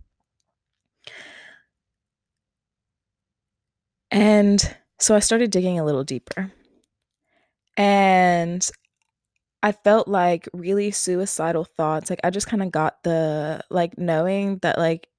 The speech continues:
it really is just stemming from a lot of shame, like, a lot, it, it, suicide is the, I feel like, highest form of, like, self-betrayal.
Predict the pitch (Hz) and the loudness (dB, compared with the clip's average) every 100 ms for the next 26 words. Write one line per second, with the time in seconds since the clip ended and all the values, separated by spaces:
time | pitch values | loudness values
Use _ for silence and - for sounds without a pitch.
0 | _ - 185 180 - 175 185 202 208 190 | _ -2 0 0 -2 -2 2 2 2 2
1 | 185 180 - - - 170 175 170 175 - | 0 -2 -4 -4 -4 -4 -4 -6 -8 -4
2 | 156 151 151 156 160 156 151 160 151 151 | -2 -2 -2 -2 0 0 0 0 0 0
3 | 151 - - - - 156 165 170 185 170 | -2 -6 -12 -6 -4 -2 -2 -4 -4 -4
4 | 170 175 165 156 160 - - - 202 220 | -4 -2 -2 -2 -4 -12 -18 2 4 4
5 | - 196 - 233 262 254 240 240 214 - | 2 0 2 2 2 2 2 2 2 0
6 | 175 175 185 - - 180 180 180 180 180 | 0 0 -4 -10 -8 -4 -2 -2 -2 -4
7 | - _ _ _ _ _ _ _ _ _ | -6 _ _ _ _ _ _ _ _ _
8 | _ _ _ _ _ _ _ _ _ 190 | _ _ _ _ _ _ _ _ _ 0
9 | 208 226 214 185 170 170 180 196 - 170 | 2 2 2 2 2 2 4 2 -2 -2
10 | 185 196 180 147 - 170 165 - 151 151 | -2 -2 -2 -2 -2 0 -2 -4 -6 -2
11 | 147 165 202 | 0 0 -2